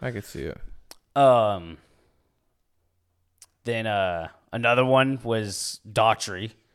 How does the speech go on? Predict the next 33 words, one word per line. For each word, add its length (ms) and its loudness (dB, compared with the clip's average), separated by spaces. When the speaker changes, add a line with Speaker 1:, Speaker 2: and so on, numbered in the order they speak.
Speaker 1:
Right. 260 0
Speaker 2:
I 40 -20
Speaker 1:
Yeah. 120 4
Speaker 2:
don't 180 2
even 180 -2
know 240 2
if 140 -6
that 200 -2
was 180 -10
like 200 -6
a, 380 -8
a, 80 -6
like 180 -8
a, 480 -8
I 40 -12
don't 160 -12
even 120 -20
know 160 -14
what 160 -20
you 80 -20
call 240 -8
it. 120 -10
It 80 0
was 120 0
just 160 -8
kinda 200 0
like 160 -4
a 60 -2
one-off 640 -4
with 240 -8
Lizzie 280 -2
Hale. 360 4
Speaker 1:
Yeah. 240 0